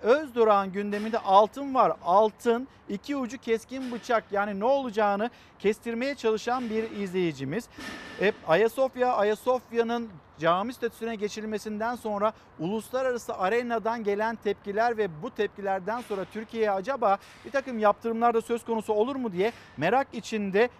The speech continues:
Bilge Hanım'ın gönderdiği mesaj bu şekilde. E, ülkede adaletin çoğu gitti, azı kaldı. Gökhan Çiçek'in değerlendirmesi bu şekilde. Necati abi, Necati Bal, günaydınlarımızı iletelim. Bu arada çok sayıda mesaj geliyor.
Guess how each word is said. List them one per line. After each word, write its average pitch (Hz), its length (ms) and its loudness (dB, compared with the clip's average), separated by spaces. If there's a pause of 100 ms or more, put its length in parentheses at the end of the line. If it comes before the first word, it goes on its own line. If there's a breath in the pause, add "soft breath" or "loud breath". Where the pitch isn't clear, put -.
Bilge 220 420 -2
Hanım'ın 180 400 0
gönderdiği 170 500 2
mesaj 143 400 -2
bu 139 60 -10
şekilde. 131 680 -2 (420 loud breath)
E, 185 120 4 (360)
ülkede 240 480 2
adaletin 254 640 4
çoğu 294 280 -4
gitti, 277 440 -8
azı 247 280 -2
kaldı. 233 520 4 (400 loud breath)
Gökhan 254 360 2
Çiçek'in 240 440 -4 (400)
değerlendirmesi 202 720 4
bu 170 60 -8
şekilde. 196 400 -4
Necati 247 480 -2
abi, 226 260 -4
Necati 220 520 2
Bal, 226 200 6 (380 soft breath)
günaydınlarımızı 226 800 2
iletelim. 220 720 -2 (320 soft breath)
Bu 214 120 6
arada 233 380 4 (280 soft breath)
çok 294 140 -2
sayıda 262 260 -6
mesaj 240 500 -6
geliyor. 160 400 -2